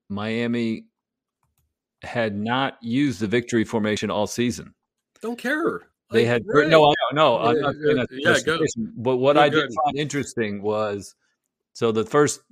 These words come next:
Speaker 1: three games were just total blowouts or whatever, but they, they had
Speaker 2: Right.
Speaker 1: a game against Texas A and M.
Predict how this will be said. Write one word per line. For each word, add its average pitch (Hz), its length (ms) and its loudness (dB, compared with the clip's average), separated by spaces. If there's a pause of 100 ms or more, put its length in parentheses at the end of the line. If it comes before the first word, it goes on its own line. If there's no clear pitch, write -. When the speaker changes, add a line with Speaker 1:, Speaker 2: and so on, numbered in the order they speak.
(100)
Speaker 1:
three 127 200 0
games 113 240 0
were 98 60 -6
just 90 200 -10
total 107 280 -2
blowouts 87 480 -4
or 87 40 -10
whatever, 85 220 -8
but 92 100 -10
they, 104 140 -4 (120)
they 104 60 -2
had 123 220 0
Speaker 2:
Right. 120 140 -8
Speaker 1:
a - 200 -16
game 131 140 -2
against 151 340 -6
Texas 143 360 -8
A 151 140 -4
and 156 100 -4
M. 101 280 -2